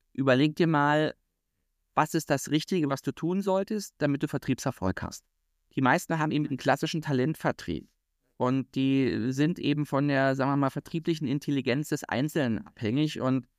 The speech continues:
das ist kein guter Ansatz. Also warum soll jeder seinen Weg gehen, wenn es den Besten gibt?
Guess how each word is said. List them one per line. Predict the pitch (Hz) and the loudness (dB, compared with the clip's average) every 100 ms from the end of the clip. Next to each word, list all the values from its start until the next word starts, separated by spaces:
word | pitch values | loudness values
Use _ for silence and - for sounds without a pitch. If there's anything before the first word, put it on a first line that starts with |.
| _ | _
das | - - | -8 -8
ist | 139 | -8
kein | - 139 143 | 0 0 0
guter | 143 139 | 0 0
Ansatz. | 69 131 135 104 | 0 0 0 0
Also | 113 143 147 | 2 2 2
warum | 139 190 | 2 4
soll | 190 | 4
jeder | 147 139 160 135 | 4 4 2 2
seinen | 104 139 190 | 0 0 0
Weg | 180 180 | 2 0
gehen, | - 165 156 | 2 2 4
wenn | 147 | 2
es | - | 0
den | 147 | 0
Besten | 127 139 - 120 | 0 -2 -2 -2
gibt? | 92 - _ | -4 -8 _